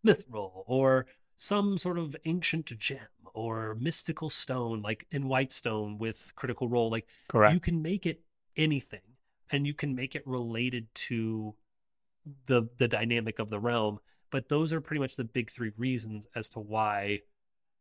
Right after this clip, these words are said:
Speaker 1: an outside force might be interested in the country, 'cause there, you have to give it some reason. Otherwise, your bad guy, your big bad, feels flat.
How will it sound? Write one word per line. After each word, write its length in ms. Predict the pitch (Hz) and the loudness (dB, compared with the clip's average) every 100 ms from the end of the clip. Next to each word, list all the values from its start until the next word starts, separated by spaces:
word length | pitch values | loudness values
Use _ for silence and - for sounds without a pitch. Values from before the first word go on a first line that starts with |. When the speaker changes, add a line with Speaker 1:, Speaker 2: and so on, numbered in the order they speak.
| - | -2
Speaker 1:
an 160 | 135 - | -2 4
outside 480 | 147 147 - 135 120 | 6 6 4 0 -2
force 320 | - 120 107 | -2 -4 -2
might 260 | 123 113 - | -2 -2 -2
be 160 | 117 | -6
interested 260 | 110 - 120 | -6 -6 -6
in 80 | 104 | -6
the 60 | |
country, 320 | 104 113 - 104 | -6 -8 -8 -8
'cause 140 | 123 | -6
there, 120 | 147 | -4
you 200 | 151 143 - | -4 -4 -2
have 200 | 175 185 | -2 0
to 100 | 190 | -2
give 180 | 147 151 | -2 -2
it 120 | 139 | -6
some 560 | - - - 127 123 110 | -8 -6 -4 -2 -2 -2
reason. 440 | 107 113 131 143 - | -4 -4 -4 -6 -6
Otherwise, 680 | - 131 135 127 123 120 110 | -8 -6 -4 -2 -2 -2 -2
your 240 | 113 113 | -2 -2
bad 440 | 107 - - 107 110 | -6 -10 -6 -6 -4
guy, 200 | 117 120 | -2 0
your 180 | 120 110 | 0 -4
big 300 | 107 110 107 | -4 -4 -4
bad, 340 | 104 107 117 | -6 -4 -4
feels 260 | - 117 107 | -6 -8 -8
flat. 220 | - - | -10 -14